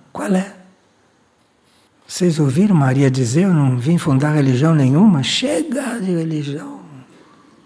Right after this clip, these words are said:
Tô falando religião nenhuma, seria quarenta e três.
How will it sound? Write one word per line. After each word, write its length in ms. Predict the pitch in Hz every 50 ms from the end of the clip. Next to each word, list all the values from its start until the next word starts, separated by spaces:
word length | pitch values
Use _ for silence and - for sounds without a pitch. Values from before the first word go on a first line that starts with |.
| _ _ _ _ _ _ _ _ _ _
Tô 240 | - 175 175 185 208 180 -
falando 380 | - 160 151 156 196 285 247
religião 420 | 170 165 180 156 139 135 180 220 214
nenhuma, 520 | 196 180 156 156 196 233 202 165 147 143
seria 460 | 135 - - 160 151 160 202 208 202
quarenta 500 | 185 - - 165 160 175 208 220 220 214
e 60 | 190 170
três. 760 | - - - 180 196 208 196 - - - - - - -